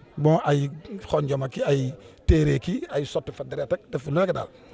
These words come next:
Bon, malgré tout ñu continuer parce que ñun tamit, alors, euh, suñu liggéey la te duñu arrêté ci loolu.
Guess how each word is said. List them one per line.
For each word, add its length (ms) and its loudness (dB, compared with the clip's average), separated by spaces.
Bon, 240 4
malgré 400 4
tout 120 6
ñu 120 6
continuer 340 4
parce 160 0
que 60 -4
ñun 120 -4
tamit, 220 -2
alors, 260 6
euh, 140 4
suñu 180 0
liggéey 240 2
la 80 -4
te 120 -8
duñu 160 -4
arrêté 320 -2
ci 80 -6
loolu. 180 -6